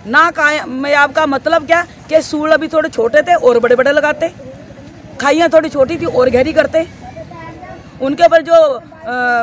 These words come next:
लाठी च-, चलाई गई वो थोड़ी और कम थी। इसको कहते कि हमने कम समझ-, हम, हमारी बात नहीं समझ आई। ये तो डर के मारे इन्होंने किया कि जब सारी जनता समझ गई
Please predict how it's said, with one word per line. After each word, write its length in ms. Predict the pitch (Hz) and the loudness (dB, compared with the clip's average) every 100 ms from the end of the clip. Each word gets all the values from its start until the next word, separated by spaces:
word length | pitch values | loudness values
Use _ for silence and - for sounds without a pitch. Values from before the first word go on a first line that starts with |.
| 226 | -4
लाठी 280 | 247 285 302 | -4 -4 -4
च-, 160 | 330 285 | -6 -4
चलाई 360 | 269 285 269 | -2 0 2
गई 100 | 269 | 0
वो 100 | 285 | -2
थोड़ी 180 | 294 311 | -4 0
और 140 | 269 262 | 2 4
कम 180 | 339 | 2
थी। 220 | 330 302 - - 254 - | 0 -8 -10 -18 -14 -14
इसको 220 | - 349 | -8 -2
कहते 240 | 349 349 | 0 0
कि 80 | 339 | 0
हमने 220 | 320 320 | -2 -2
कम 200 | 320 302 | -2 -2
समझ-, 220 | 302 285 | -4 -4
हम, 160 | 247 254 | -4 -8
हमारी 240 | - 254 269 | -6 -6 -2
बात 160 | 277 | -4
नहीं 100 | 302 | -4
समझ 260 | 302 269 254 | -4 -2 0
आई। 140 | 220 165 - - - - - | -2 -4 -18 -20 -20 -20 -14
ये 240 | 214 262 294 | 0 2 4
तो 120 | 320 | 0
डर 240 | 269 277 | 2 0
के 140 | 269 302 | 2 0
मारे 260 | 285 285 | 2 0
इन्होंने 260 | 285 294 285 | 0 -2 -4
किया 220 | 254 302 | -4 -2
कि 100 | 330 | -4
जब 440 | 294 254 220 277 | -8 -8 -4 -4
सारी 240 | 269 269 277 | -2 -4 -2
जनता 380 | 233 233 277 285 | -6 -4 -4 -4
समझ 480 | - 302 254 247 | -8 -10 -10 -8
गई 220 | 254 302 | -8 -10